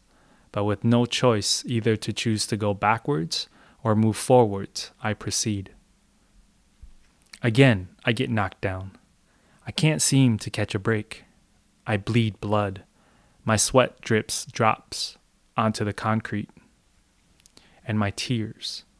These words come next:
I've cried more tears than I probably need to. Desperate and afraid, I don't have an answer. I pray for help. I ask for an angel to protect me, but I feel so alone.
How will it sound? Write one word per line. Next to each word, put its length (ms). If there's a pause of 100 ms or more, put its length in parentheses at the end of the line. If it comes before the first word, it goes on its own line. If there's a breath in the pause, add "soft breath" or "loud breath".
(120)
I've 160
cried 280
more 220
tears 460
than 120
I 100
probably 380
need 260
to. 240 (720 soft breath)
Desperate 560 (100)
and 100
afraid, 580 (520)
I 80
don't 240
have 200
an 120
answer. 460 (320)
I 60
pray 260
for 180
help. 400 (580 soft breath)
I 120
ask 280
for 200
an 140
angel 420
to 120
protect 600
me, 320 (480)
but 100
I 80
feel 240
so 260
alone. 500